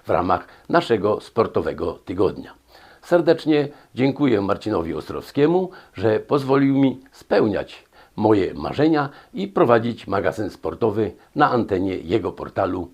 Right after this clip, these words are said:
Moje Działdowo. Dziękuję wszystkim sympatykom działdowskiego sportu za Waszą obecność przez okres tych pięciu lat. Premierowo zawsze w każdy poniedziałek o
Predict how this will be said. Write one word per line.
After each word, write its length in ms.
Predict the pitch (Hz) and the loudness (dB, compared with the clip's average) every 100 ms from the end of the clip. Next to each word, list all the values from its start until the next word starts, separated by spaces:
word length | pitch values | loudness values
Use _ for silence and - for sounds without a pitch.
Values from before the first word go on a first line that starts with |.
| - | -6
Moje 380 | 82 - 82 - _ - | -6 -4 -8 -12 _ -8
Działdowo. 540 | 92 90 95 64 - _ _ - - - | -4 -2 -2 -2 -8 _ _ -20 -20 -12
Dziękuję 380 | - 220 202 175 | -4 0 4 4
wszystkim 480 | 151 147 - 117 - | 2 -2 -2 -6 -2
sympatykom 680 | 123 107 107 113 - 90 69 - _ | -4 -2 -2 -2 -4 -6 -8 -18 _
działdowskiego 640 | - 98 92 - 101 78 - | -4 -2 -2 -6 -8 -8 -10
sportu 600 | - - 185 143 160 151 - - - | -4 2 2 2 -4 -4 -10 -20 -2
za 320 | 143 147 127 | 4 8 8
Waszą 480 | 110 107 104 82 - | 6 2 2 -2 -4
obecność 680 | - 98 135 - 131 131 - | -4 0 0 2 0 -2 -8
przez 340 | - 98 - | -6 -6 -4
okres 380 | - 131 139 131 | -2 0 0 -2
tych 240 | - 196 - | -4 -6 -6
pięciu 440 | 95 92 90 98 | -4 -4 -4 2
lat. 340 | 131 113 - - - - _ | 6 6 2 -20 -20 -20 _
Premierowo 680 | 110 82 82 160 143 104 - - _ | -2 0 4 4 4 0 -2 -12 _
zawsze 460 | 98 110 - - 104 | 4 4 6 -2 -2
w 100 | - | 2
każdy 340 | 180 135 127 | 2 2 -2
poniedziałek 680 | 127 90 87 101 95 95 - | -6 -6 -2 0 0 -4 -8
o 260 | 87 82 | -2 -2